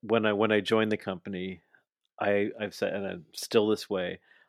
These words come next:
I'm just a man with a job and a boss. And you guys are my boss, and this was for you guys, the fans."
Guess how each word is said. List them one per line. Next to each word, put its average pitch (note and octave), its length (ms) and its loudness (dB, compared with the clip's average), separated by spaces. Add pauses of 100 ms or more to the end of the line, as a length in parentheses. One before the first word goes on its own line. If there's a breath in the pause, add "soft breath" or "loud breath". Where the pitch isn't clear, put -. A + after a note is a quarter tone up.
I'm G#2 100 -12
just - 220 -6
a F#2+ 60 -4
man G2+ 320 -4
with F#2 140 -8
a F#2 60 -8
job G2+ 540 -2 (500)
and G2 100 -8
a F#2 40 -6
boss. - 680 -8 (240)
And G2 180 -6
you A2 220 2
guys G2+ 380 0
are G2+ 80 -8
my F#2 220 -6
boss, G2 600 -4 (100)
and F2 160 -10
this G2 180 -6
was G2+ 120 -8
for G2 140 -6
you G2 260 -4
guys, G2 380 -2
the - 120 -18
fans." F#2 760 -6